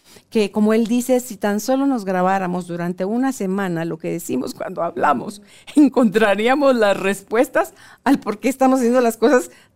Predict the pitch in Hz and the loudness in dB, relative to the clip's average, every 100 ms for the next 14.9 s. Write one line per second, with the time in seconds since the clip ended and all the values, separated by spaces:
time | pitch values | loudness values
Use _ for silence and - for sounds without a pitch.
0 | - 220 202 196 185 170 196 220 226 233 | -4 -2 0 0 2 2 2 0 2 2
1 | 247 247 233 226 185 175 165 165 165 - | 0 -2 -2 -2 -2 -4 -10 -8 -6 -6
2 | 165 - 95 90 156 175 175 185 226 - | -8 -10 -14 -8 -8 -4 -6 -4 -6 -8
3 | - - - - _ 214 202 214 254 247 | -14 -20 -20 -20 _ -2 0 0 0 0
4 | 220 190 180 208 240 226 180 208 214 214 | 0 0 -2 -2 -4 -4 -4 -4 -6 -6
5 | 208 220 202 - 208 233 233 220 185 175 | -4 -4 -4 -6 -8 -8 -8 -8 -8 -8
6 | 220 - 214 202 202 208 214 233 202 180 | -12 -10 -10 -6 -4 -4 -6 -8 -6 -6
7 | 165 190 208 220 202 185 180 196 185 180 | -6 -8 -8 -10 -10 -12 -10 -12 -14 -14
8 | 202 190 170 _ _ _ _ - 202 185 | -12 -12 -14 _ _ _ _ -6 -4 -4
9 | 175 208 202 185 196 214 196 175 180 180 | -6 -8 -8 -6 -6 -6 -8 -8 -6 -6
10 | 175 196 190 190 214 190 185 180 180 202 | -6 -8 -8 -8 -10 -8 -6 -6 -4 -6
11 | 196 220 - _ - - - 202 196 - | -6 -8 -8 _ -20 -16 -2 0 0 0
12 | 202 196 220 240 185 190 165 220 240 175 | 0 2 2 0 -4 -8 -6 -6 -6 -6
13 | 190 185 180 - 233 226 214 220 214 190 | -8 -6 -6 -6 -6 -6 -6 -4 -4 -8
14 | 190 214 214 - 208 185 190 233 214 | -8 -8 -8 -8 -8 -8 -6 -4 -4